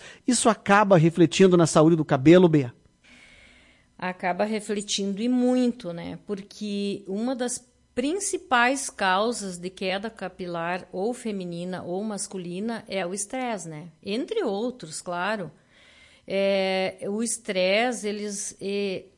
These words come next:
Speaker 2: neste momento, agora, pós, a gente fala pós-covid, mas pós-covid não é nem, não seria nem a palavra, né? Porque é pós,
Speaker 1: Porque não
Speaker 2: pra
Speaker 1: passou
Speaker 2: quem
Speaker 1: ainda, né?
Speaker 2: passou,
Speaker 1: É.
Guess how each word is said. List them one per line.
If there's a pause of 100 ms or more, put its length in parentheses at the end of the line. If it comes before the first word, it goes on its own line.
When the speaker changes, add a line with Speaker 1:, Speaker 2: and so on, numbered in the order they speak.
(180)
Speaker 2:
neste
momento,
agora, (540)
pós,
a
gente
fala
pós-covid,
mas
pós-covid
não
é
nem,
não
seria
nem
a
palavra,
né?
Porque
é
pós,
Speaker 1:
Porque
não
Speaker 2:
pra
Speaker 1:
passou
Speaker 2:
quem
Speaker 1:
ainda,
né?
Speaker 2:
passou,
Speaker 1:
É.